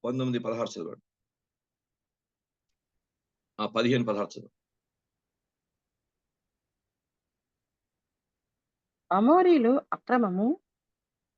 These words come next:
Speaker 2: ఇంకనూ సంపూర్ణం కాలేదు కనుక ఈ
Speaker 1: చూడు,
Speaker 2: నాలుగో
Speaker 1: చూడు.
Speaker 2: తరము వారు
Speaker 1: చూడు.
Speaker 2: పదిహేను
Speaker 1: ఆది కాండము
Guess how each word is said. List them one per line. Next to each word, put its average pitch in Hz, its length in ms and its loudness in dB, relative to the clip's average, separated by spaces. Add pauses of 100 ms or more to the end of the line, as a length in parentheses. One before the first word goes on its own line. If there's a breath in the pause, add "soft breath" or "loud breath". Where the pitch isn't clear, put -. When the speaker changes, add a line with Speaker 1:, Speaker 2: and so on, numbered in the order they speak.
Speaker 2:
ఇంకనూ 330 300 -2
సంపూర్ణం 247 520 2
కాలేదు 185 440 -2
కనుక 170 500 -2 (480)
ఈ 185 40 0
Speaker 1:
చూడు, 190 100 4
Speaker 2:
నాలుగో 247 260 6
Speaker 1:
చూడు. 370 100 4
Speaker 2:
తరము 262 300 4
వారు 180 380 0 (460)
Speaker 1:
చూడు. 117 600 0 (200)
Speaker 2:
పదిహేను 220 340 2
Speaker 1:
ఆది 247 100 4
కాండము 113 680 -2